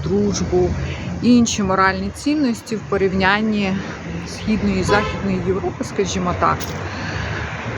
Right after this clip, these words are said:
А, м, хоча я б тут сказала, це буде більше якийсь суб'єктивний український погляд. <clears throat> Спробуємо це проаналізувати як явище.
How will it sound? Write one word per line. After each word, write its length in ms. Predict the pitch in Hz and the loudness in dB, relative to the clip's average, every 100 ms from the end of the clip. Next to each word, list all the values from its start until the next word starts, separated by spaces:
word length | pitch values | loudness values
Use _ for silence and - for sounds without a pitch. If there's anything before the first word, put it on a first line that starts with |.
| - | 0
А, 480 | - 226 220 226 226 | 4 6 6 4 4
м, 640 | 226 247 240 233 233 226 214 | 2 4 4 4 2 2 0
хоча 240 | 277 349 | -4 0
я 80 | 302 | -2
б 20 | - | -2
тут 140 | 226 | -6
сказала, 360 | - 220 220 208 | -2 0 0 0
це 180 | 214 180 160 - | 0 -2 -2 -2
буде 200 | 208 196 | 0 2
більше 420 | 170 202 - 208 | 2 0 2 2
якийсь 300 | 185 196 190 | 2 0 -2
суб'єктивний 800 | - 185 190 190 - 233 190 185 | -4 -2 0 0 0 0 2 0
український 680 | 175 - 190 190 - - 170 - | 0 0 2 2 -2 -4 -2 6
погляд. 440 | 214 151 151 - - - - - 196 - - | 6 6 -4 -8 -12 -16 -16 -12 -12 -8 4
<clears throat> 80 | 254 214 165 147 - - - - - - - - - - - - - - - - | 4 4 0 -6 -14 -18 -16 -16 -16 -18 -18 -16 -16 -14 -12 -12 -10 -10 -8 -8
Спробуємо 560 | - - 240 226 208 196 | 0 4 4 4 2 0
це 180 | - 185 | -2 -4
проаналізувати 920 | 185 180 170 170 165 175 160 156 160 | -2 -2 -2 -4 -4 0 0 0 -4
як 220 | 156 - | -4 -2
явище. 520 | 160 147 156 - | 0 0 0 2